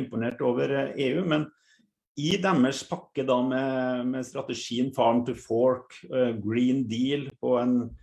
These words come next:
økonomisk, eh, vekst som ikke forbruker ressurser, og, og sirkulærøkonomistrategi og carbon farming, så er det jo en gjennomgangs, eh, eh, rød tråd her,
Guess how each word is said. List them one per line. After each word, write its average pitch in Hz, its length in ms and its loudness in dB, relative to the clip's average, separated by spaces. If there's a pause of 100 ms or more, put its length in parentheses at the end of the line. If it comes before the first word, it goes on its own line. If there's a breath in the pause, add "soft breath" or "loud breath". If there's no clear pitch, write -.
(300 soft breath)
økonomisk, 120 800 0
eh, 123 160 4
vekst - 600 -4
som 127 320 2
ikke 123 240 -2
forbruker 117 540 -2
ressurser, 135 560 -4
og, 123 360 2 (420)
og 123 220 -2
sirkulærøkonomistrategi 120 1700 0 (300 loud breath)
og - 200 -2
carbon 131 640 2
farming, 135 640 2 (260 soft breath)
så - 180 -2
er 113 300 -2
det 143 100 0
jo 208 180 4
en 196 200 -2
gjennomgangs, 120 1700 -4
eh, 123 320 2 (500)
eh, 123 680 0
rød 131 320 2
tråd 147 280 0
her, 190 300 -4